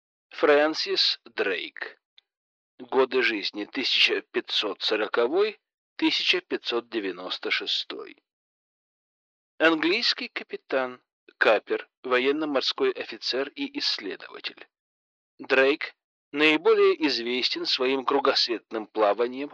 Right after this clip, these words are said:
в рамках одной экспедиции с тысяча пятьсот семьдесят седьмого по тысяча пятьсот восьмидесятый год.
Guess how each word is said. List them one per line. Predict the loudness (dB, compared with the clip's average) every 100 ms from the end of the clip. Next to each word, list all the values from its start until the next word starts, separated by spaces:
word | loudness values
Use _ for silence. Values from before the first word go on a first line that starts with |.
| -18 _ _ _ _
в | 0
рамках | 4 4 2 -4 -2
одной | -4 -2 -2 -2
экспедиции | -2 -2 -2 -4 -12 -10 -8 -8
с | -8 -4
тысяча | -2 0 0 -2
пятьсот | -6 -6 -6 -4
семьдесят | -4 -4 -6 -8 -6
седьмого | -8 -8 -10 -10 -10 -14 _ _ _ _ 0
по | 2 2
тысяча | 0 0 0 0 0
пятьсот | -6 -6 -8 0
восьмидесятый | 2 2 0 -6 -2 -2 -2 -8
год. | -8 -10 -10 -16